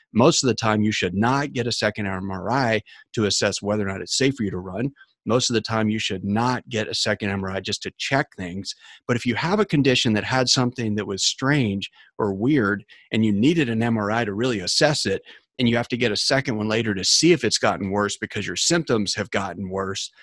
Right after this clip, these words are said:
then you should definitely get the M R I at the same facility. Now, in this case, doing so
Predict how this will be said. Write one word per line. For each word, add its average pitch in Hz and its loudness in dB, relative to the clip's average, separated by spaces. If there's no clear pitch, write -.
then 117 4
you 127 4
should 101 -4
definitely 160 2
get 107 -4
the 110 -2
M 104 -2
R 95 -2
I 98 -6
at 127 -2
the 147 2
same 95 0
facility. 170 0
Now, 120 4
in 131 4
this 220 4
case, 107 2
doing 190 6
so 131 2